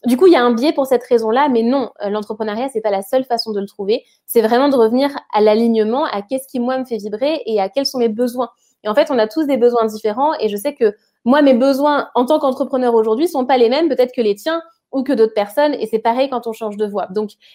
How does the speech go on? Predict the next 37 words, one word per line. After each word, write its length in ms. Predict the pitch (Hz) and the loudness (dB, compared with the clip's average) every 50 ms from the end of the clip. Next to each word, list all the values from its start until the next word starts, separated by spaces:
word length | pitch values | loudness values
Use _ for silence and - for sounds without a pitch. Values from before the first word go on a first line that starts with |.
| _ _ | _ _
c'est 140 | - 269 269 | -4 -4 -2
plus 260 | 269 349 381 381 320 | 0 2 2 2 2
de 80 | 302 302 | 0 -2
se 140 | 302 - | -2 -2
demander, 580 | 302 247 254 285 285 285 269 285 277 262 269 _ _ _ _ _ _ _ - | -2 0 0 0 0 0 0 0 -2 -2 -4 _ _ _ _ _ _ _ -4
euh, 260 | 214 208 202 202 - 208 - - _ | -2 0 2 0 0 -2 -6 -14 _
de 180 | - 220 208 277 | -8 -4 -2 -2
quoi 200 | 277 277 330 302 | 0 2 4 4
moi 280 | 294 285 294 370 381 381 | 6 6 6 6 4 4
j'ai 140 | 339 349 | 2 2
besoin 380 | 302 262 294 294 277 302 302 302 | 0 2 0 0 0 0 0 0
pour 160 | 285 285 277 | 0 0 2
être 120 | 285 262 233 | 2 2 0
bien 200 | 233 285 294 285 | -2 -4 -4 -4
et 160 | - 226 233 | -4 -4 -2
comment 240 | - 277 262 277 285 | -2 -2 -2 -2 -4
je 100 | 277 - | -4 -2
pourrais 160 | 254 226 226 | 0 0 0
construire 420 | 226 - 294 277 285 - 311 285 | 0 -4 -6 -6 -4 -4 -6 -4
cette 220 | 294 - 233 214 214 | -2 -2 -2 -2 -2
vie 160 | 220 254 269 | -4 -6 -6
professionnelle 640 | - - 254 247 - 233 233 247 240 240 240 240 240 - - - _ - | -4 -4 -2 0 0 0 0 0 0 0 0 -2 -4 -6 -10 -14 _ 0
idéale 600 | 262 277 240 220 254 254 247 233 240 240 240 240 | 2 2 4 4 4 4 6 6 4 4 0 -4
pour 180 | - 233 214 214 | -6 -6 -6 -4
moi, 380 | 202 190 202 - - - _ _ _ _ _ _ _ _ _ - | -4 -4 -4 -4 -4 -6 _ _ _ _ _ _ _ _ _ -8
même 140 | 202 202 208 | -6 -6 -6
si 240 | 202 - 247 240 | -6 -6 -4 -2
la 140 | 226 214 202 | 0 0 0
perfection 440 | 202 202 202 202 - 202 - - 214 | 0 -2 -4 -4 -6 -14 -12 -10 -8
n'existe 400 | 202 196 196 190 190 - - 233 | -8 -6 -8 -8 -6 -4 -4 -2
pas, 120 | 233 359 | 0 0
mais 100 | 339 254 | 0 2
quel 160 | 240 262 262 254 | 2 2 2 2
serait 240 | 262 262 233 233 | 2 0 0 2
l'idéal 400 | 233 233 254 233 233 220 214 220 | 2 2 2 2 2 2 2 0
pour 160 | 220 - 202 196 | -2 -6 -8 -6
moi, 240 | 208 240 330 - | -4 -4 -6 -6